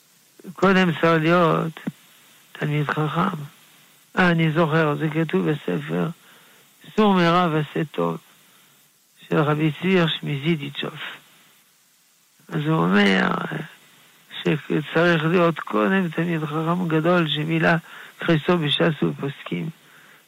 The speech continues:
אחר כך צריך גם תיקון מידות באופן מופלא. אז יש לנו סימנים. עכשיו, רוח הקודש זה לא דווקא לנבא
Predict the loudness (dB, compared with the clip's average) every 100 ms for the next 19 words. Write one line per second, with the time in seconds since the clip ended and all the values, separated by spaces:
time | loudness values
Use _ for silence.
0 | -6 -2 2 2 2 0 -2 -2 -6 -8
1 | -4 0 0 -2 -2 0 2 0 -4 _
2 | -20 _ _ -6 -2 2 2 4 2 2
3 | 2 2 0 0 0 0 -4 -2 -4 -4
4 | -6 -8 -10 -20 _ _ _ _ _ _
5 | _ _ _ _ _ _ _ _ _ _
6 | -20 -20 -20 -20 -6 -2 0 0 -2 -2
7 | -6 -8 -8 -8 -10 -12 -14 -18 -20 _
8 | _ _ _ _ _ _ _ _ _ _
9 | _ _ -4 2 4 4 2 -4 -6 -2
10 | 0 0 -2 0 2 4 2 0 -4 -14
11 | _ -20 -20 _ _ _ -6 -2 0 2
12 | 2 0 -4 -4 -4 -6 -16 -18 _ _
13 | _ _ _ -2 2 4 2 2